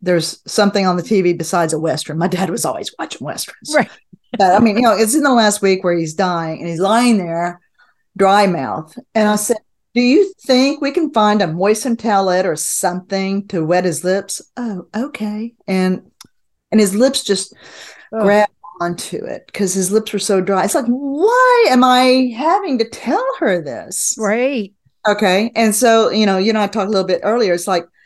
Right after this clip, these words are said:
Speaker 1: when my mom was six months under hospice care at home,
Speaker 2: Mm-hmm.
Speaker 1: where I had a different agency, part-time, I'd be over there every night and everything. And she loved watermelon.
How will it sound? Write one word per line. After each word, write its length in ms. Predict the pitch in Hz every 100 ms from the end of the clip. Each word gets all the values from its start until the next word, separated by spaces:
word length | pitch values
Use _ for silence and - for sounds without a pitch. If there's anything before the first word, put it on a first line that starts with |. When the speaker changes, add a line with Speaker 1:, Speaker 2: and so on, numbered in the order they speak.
| _ _
Speaker 1:
when 100 | 196
my 120 | 190 196
mom 400 | 196 196 214 196
was 300 | 170 165 -
six 380 | - 208 202 -
months 380 | 190 196 - -
under 380 | 175 165 160 151
hospice 480 | - 185 - 170
care 260 | - 175 156
at 100 | -
home, 640 | - 175 156 147 151 165 _ _ -
Speaker 2:
Mm-hmm. 160 | 202 160
Speaker 1:
where 460 | 175 165 165 - -
I 120 | 165
had 160 | 175 160
a 40 |
different 320 | 160 190 208
agency, 720 | 170 165 - 170 165 170 160 _
part-time, 540 | - 175 - 175 165 160
I'd 100 | 151
be 120 | 160
over 100 | 156
there 100 | 156
every 220 | 156 175
night 300 | 160 151 -
and 80 | 156
everything. 500 | 156 156 151 151 156 - _ _ _ _ _ _ -
And 640 | 185 185 180 185 180 180 - _ _ _ _ _ _ _ _ _ _ _ _ _ _ - 196
she 160 | -
loved 260 | 190 190 175
watermelon. 720 | 180 226 202 156 98 78 156